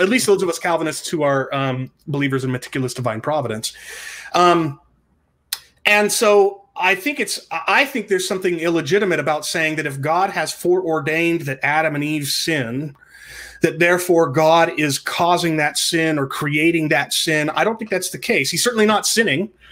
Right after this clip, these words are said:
Um, it's Adam and Eve who are sinning, and of course everybody that has sinned since them. Um, and sin isn't the thing. It's, it's a privation of goodness. So I can't think of any legitimate reason, um, for why,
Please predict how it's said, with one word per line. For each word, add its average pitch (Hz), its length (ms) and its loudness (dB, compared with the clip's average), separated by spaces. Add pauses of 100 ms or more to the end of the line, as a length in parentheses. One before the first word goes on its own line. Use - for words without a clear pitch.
(400)
Um, 151 420 4
it's 147 120 0
Adam 165 240 4
and 151 80 -2
Eve 208 180 2
who 165 100 0
are 139 60 0
sinning, 139 340 0
and 143 80 0
of 139 80 -4
course 143 200 -2
everybody 139 480 0
that 131 220 -4
has 135 160 -4
sinned 135 260 -2
since - 280 -2
them. 120 280 -4 (500)
Um, 147 460 4 (180)
and 165 260 2
sin 208 240 4
isn't 190 200 2
the 180 60 -6
thing. 185 500 4
It's, 131 180 -4
it's 156 180 -2
a 156 60 -2
privation 170 500 0
of 135 100 -6
goodness. 127 500 -4 (280)
So 190 440 6
I 196 80 2
can't 254 240 -2
think 226 140 -2
of 180 100 0
any 226 200 2
legitimate 175 500 -2
reason, 170 500 -4 (400)
um, 147 560 -2 (340)
for 170 400 4
why, 165 540 4